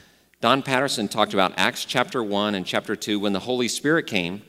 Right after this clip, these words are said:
on the earliest disciples. And he talked about, um, we can go with the Holy Spirit or without the Holy Spirit. And he said, "With me,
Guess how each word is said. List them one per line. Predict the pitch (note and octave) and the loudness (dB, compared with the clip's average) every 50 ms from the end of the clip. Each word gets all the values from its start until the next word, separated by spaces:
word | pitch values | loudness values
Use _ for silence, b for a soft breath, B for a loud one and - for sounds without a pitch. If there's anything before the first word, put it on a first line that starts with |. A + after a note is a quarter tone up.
| _ _ _ _ _ _ _ _ _ _ _ _ _ _ _ | _ _ _ _ _ _ _ _ _ _ _ _ _ _ _
on | F2+ G2 G2+ | -4 -2 0
the | G#2+ F#2 | 0 2
earliest | G#2 A2 A2+ A2+ A2+ G#2 - - | 2 2 2 0 0 -2 -2 -4
disciples. | G2 - - A#2+ A2+ G2+ G2 F2 - G#2+ | -4 -2 0 0 0 0 -2 -4 -2 -2
And | G2+ G2 | -2 0
he | G2 F#2+ | -2 -2
talked | - - E3 F3 - - | -4 -2 -2 -2 -2 -2
about, | A#2+ G2 G2 F#2 F#2+ F#2+ - - B B B B B B B B B B | -2 0 0 0 0 -2 -4 -8 B B B B B B B B B B
um, | G#2 F#2+ F#2+ F#2+ F#2 - - - - | -2 0 0 0 0 -4 -8 -12 -6
we | G#2 A2 B2 | -2 -2 -2
can | B2+ - A#2+ G#2 | 0 -2 -2 0
go | F#2 G2+ F#2+ F#2 | 2 2 2 2
with | F2 F2 F#2+ A2+ C#3 C#3 C#3+ | 2 0 2 2 2 2 0
the | - C#3 | -2 -2
Holy | A#2+ C#3 C#3 | 0 0 0
Spirit | C#3 - - C3 B2 G#2+ | 0 0 0 2 2 2
or | F#2+ | 2
without | G2 G2+ - G#2+ G2 G2 - | 2 0 0 0 -2 -2 -2
the | F#2 | -6
Holy | F2 F2+ D#2+ | -6 -4 -4
Spirit. | - - F2+ F2 | -4 -2 -2 -2
And | C#2+ E2+ | -2 -2
he | F#2 | -4
said, | - - A2 G2+ F#2 F#2+ | -4 -2 -2 -2 0 2
"With | G#2 D3+ A3 A3 - B2+ | 2 4 4 4 2 2
me, | G2+ F#2+ G2 A2+ - B | 0 2 0 0 -4 B